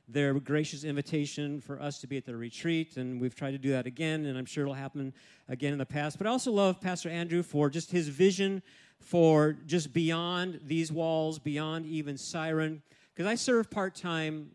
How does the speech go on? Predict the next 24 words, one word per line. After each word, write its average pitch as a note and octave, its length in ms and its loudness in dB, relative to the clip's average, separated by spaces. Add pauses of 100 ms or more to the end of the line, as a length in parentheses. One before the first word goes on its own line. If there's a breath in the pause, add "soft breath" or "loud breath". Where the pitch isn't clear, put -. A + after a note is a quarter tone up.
(360)
uh, B2+ 420 0 (340 soft breath)
as C#3+ 280 -2
the C#3 160 2
district F3 560 -4
worship D3+ 440 -2
arts D3+ 280 -2
director B2 420 -4
for C3+ 560 2
Minnesota. B2+ 560 -4 (640 soft breath)
And D3 180 -4
so D3 140 -6
Pastor E3 360 -6
Andrew D#3+ 300 -4
has C3 140 -2
seen D3+ 320 -2
what C3+ 120 0
we're C3+ 140 0
doing C3+ 280 -4
there, D3+ 320 2
and C#3 80 -2
he C3+ 80 -6
has B2+ 140 -8
a, A#2 120 -8 (120)
a, A#2 160 -12